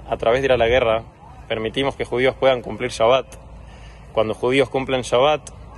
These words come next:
o conectan con al-, con alguna manera que les llame, que les, que les nazca, con ese amor, irradian esa energía, ellos nos ayudan a nosotros a hacer lo que tenemos que hacer. Uno le ayuda al otro.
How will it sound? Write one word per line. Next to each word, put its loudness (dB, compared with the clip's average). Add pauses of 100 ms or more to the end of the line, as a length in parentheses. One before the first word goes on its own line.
(260)
o -10
conectan -2 (680)
con -4
al-, -4 (100)
con -4
alguna -2
manera 2
que -4
les -6
llame, 2 (280)
que -4
les, -6
que -2
les -4
nazca, 0 (460)
con -4
ese 0
amor, 2 (300)
irradian 2
esa -4
energía, -2 (760)
ellos 2
nos -4
ayudan 2
a 0
nosotros -2 (220)
a -4
hacer 0
lo 4
que 0
tenemos -2
que -10
hacer. -4 (440)
Uno 2
le 0
ayuda 4
al 0
otro. -2